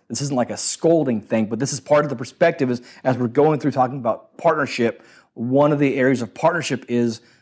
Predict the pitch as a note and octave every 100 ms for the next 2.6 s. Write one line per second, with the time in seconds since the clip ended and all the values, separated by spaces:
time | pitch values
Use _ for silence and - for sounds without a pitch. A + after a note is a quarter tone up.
0 | _ - A#2 A#2+ B2+ D3+ - D3+ C#3 -
1 | C3 B2+ B2 - B2+ B2 B2+ B2+ - B2
2 | - A2+ A#2 B2 A#2+